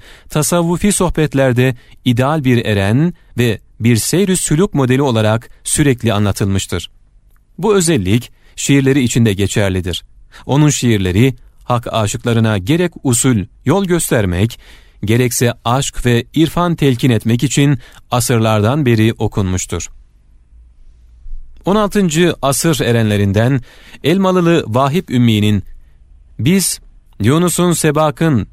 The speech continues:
dersini evliyadan okuduk. Gizli değil belliyiz şimdi zaman içinde." beytinde söz ettiği Yunus'un dersi, onun divanı ve fikirlerinden başka bir şey değildir. Sadece bu beyit,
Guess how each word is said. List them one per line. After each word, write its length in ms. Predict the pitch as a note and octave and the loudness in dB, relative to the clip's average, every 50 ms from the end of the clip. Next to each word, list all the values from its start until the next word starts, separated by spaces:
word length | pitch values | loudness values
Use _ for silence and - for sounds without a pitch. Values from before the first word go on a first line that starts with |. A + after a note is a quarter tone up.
| - | -4
dersini 560 | A2+ A#2+ B2+ B2+ - - B2+ C3 C3 A#2+ - - | -2 -2 -2 -2 -2 0 0 2 2 2 0 0
evliyadan 480 | - A#2+ A#2+ A2+ A#2 A#2 A2+ A2 B2 D#3+ | 0 0 0 2 2 2 0 0 0 -2
okuduk. 460 | G3 E3+ - F3 A#2+ G2+ F2 - - - - - - - - - - - | -2 -2 -2 -2 -2 -2 -4 -6 -8 -16 -20 -20 -20 -20 -20 -16 -14 -4
Gizli 400 | F#2 A#2 D3 D3+ C#3 E3 D#3 A#2 | 0 2 2 2 2 0 0 2
değil 320 | B2+ C#3 D3 C#3+ C3 G2+ | 2 2 2 2 2 2
belliyiz 440 | A#2 C3+ C3+ C#3 E3+ F3 D3 A#2 - | 0 0 0 0 0 2 0 0 0
şimdi 300 | - - B2 A#2+ A2+ G#2 | 0 0 2 2 2 2
zaman 340 | F#2+ A2 G#2+ A2 G#2 G2+ G2+ | 2 0 0 0 0 0 -2
içinde." 440 | G2 - - G#2 F#2+ F#2 F2+ E2 - - _ _ _ - | -2 -2 -2 -2 -2 -2 -4 -6 -8 -14 _ _ _ -4
beytinde 560 | F#2+ B2 D#3+ E3+ - - D3+ C#3 C#3 C3+ B2+ | -2 0 0 0 0 -2 -2 0 0 0 0
söz 260 | - - C3 A#2 A#2 | 0 2 2 2 2
ettiği 460 | A2 G#2 - - A2 G#2+ G#2 F#2+ E2+ - - - - - - | 2 0 -2 -2 -2 0 0 -2 -2 -6 -12 -20 -20 -8 -2
Yunus'un 580 | G#2 B2 C#3+ D#3 E3 D3+ - - G#3+ G3+ E3+ | 2 2 4 4 2 0 0 0 0 0 0
dersi, 560 | A2+ F#2+ F2+ F2 F2+ - - B2+ B2 C3 C3 - - _ _ _ - - - | 0 0 0 -2 -2 -2 0 0 2 2 0 -2 -8 _ _ _ -20 -10 -4
onun 320 | - B2 B2+ C3 B2+ A2 G2+ | -2 0 2 2 2 2 2
divanı 680 | A2+ A#2 G#2+ G#2 G#2 G2 G2 F#2+ G2 A2+ C3 C#3+ C#3+ - - - - - | 2 2 2 2 0 0 0 2 2 2 2 2 0 -4 -8 -12 -6 -4
ve 80 | A2 - | -4 -2
fikirlerinden 800 | - A2 - - A2 A2 A2 G#2 G#2+ G2+ G2+ G2+ G2 F#2+ F#2 | -2 -2 -2 0 0 2 2 2 2 2 0 0 0 -2 -2
başka 320 | F2+ G#2 G#2+ - - A2+ G#2 | -2 -2 -2 -2 -4 -2 -2
bir 100 | G#2+ G2 | -2 -2
şey 260 | - - G2+ G2 F2 | -2 -2 -2 -2 -2
değildir. 460 | G2+ F#2+ F#2 F2+ E2+ F2 F2 - - - - - - - - - - _ - - _ _ | -2 -4 -4 -4 -4 -6 -8 -8 -10 -16 -20 -20 -20 -20 -20 -20 -20 _ -20 -20 _ _
Sadece 540 | - - G3 G3+ G#3 F#3+ F#3+ D#3 F#3 G3+ E3+ | -6 -2 0 0 2 0 0 0 0 0 0
bu 120 | G#3 G3+ | 0 0
beyit, 340 | E3 E3+ E3 E3+ E3+ - - | 2 2 2 2 0 -2 -8